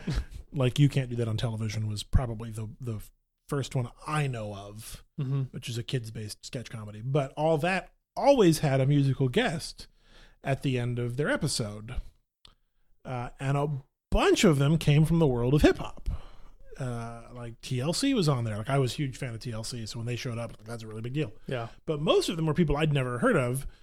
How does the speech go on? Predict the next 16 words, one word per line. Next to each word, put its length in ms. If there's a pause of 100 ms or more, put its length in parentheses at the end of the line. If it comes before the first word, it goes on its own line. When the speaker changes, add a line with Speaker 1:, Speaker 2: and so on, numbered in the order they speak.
(220)
Speaker 1:
A, 160
because 240
I'm 100
musically 380
illiterate, 580 (420)
uh, 300
and 320
Weird 180
Al 140
never 160
done 120
a 40
parody 300
of 60
their 100
songs. 500